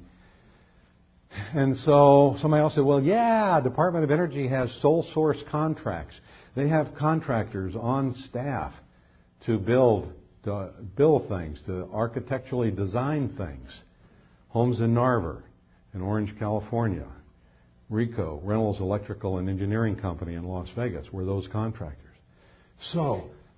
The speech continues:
man, we get this money, and then we transfer the money to the Department of Energy,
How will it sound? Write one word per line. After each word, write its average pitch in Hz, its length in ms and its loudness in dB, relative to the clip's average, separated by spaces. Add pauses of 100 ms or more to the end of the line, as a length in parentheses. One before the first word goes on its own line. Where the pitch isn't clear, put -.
(140)
man, 143 260 4
we 117 100 4
get 165 220 0
this 160 180 -2
money, 123 360 0 (280)
and 110 100 -2
then 113 60 2
we 113 80 4
transfer 151 440 -2
the 147 80 2
money 139 260 2
to 117 100 0
the 101 100 0
Department 117 400 -2
of 104 60 -2
Energy, 87 500 -2